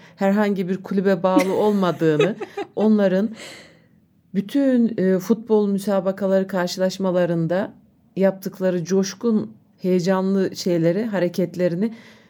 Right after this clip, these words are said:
Speaker 1: bütün şeylerde yaptığını anlamış bulunuyoruz. Arada eğer çığlıklar, bağırtılar gelirse,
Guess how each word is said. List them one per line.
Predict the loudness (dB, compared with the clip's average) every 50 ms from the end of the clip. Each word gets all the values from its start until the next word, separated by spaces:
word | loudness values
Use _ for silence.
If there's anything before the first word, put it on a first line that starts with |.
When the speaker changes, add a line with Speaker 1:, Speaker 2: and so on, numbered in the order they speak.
| _ -10
Speaker 1:
bütün | -8 -6 -4 -2 -2 -2
şeylerde | -2 0 0 2 2 4 2 2 2 0
yaptığını | 0 0 0 -2 -4 -4 -4 -2 -2 -2
anlamış | -2 0 0 0 0 0 -2 -4 -6 -6
bulunuyoruz. | -4 -2 -2 0 0 0 0 0 0 0 0
Arada | 2 2 2 2 0 0
eğer | 0 0 0 0 -2 -4
çığlıklar, | -4 -4 -2 -2 -2 -2 -2 -2 -2 -2 -2 -2
bağırtılar | -2 -2 -2 -2 -4 -8 -8 -6 -4 -4 -4
gelirse, | -4 -2 -2 -2 -2 -4 -8 -10 -8 -8 -8 -8 -8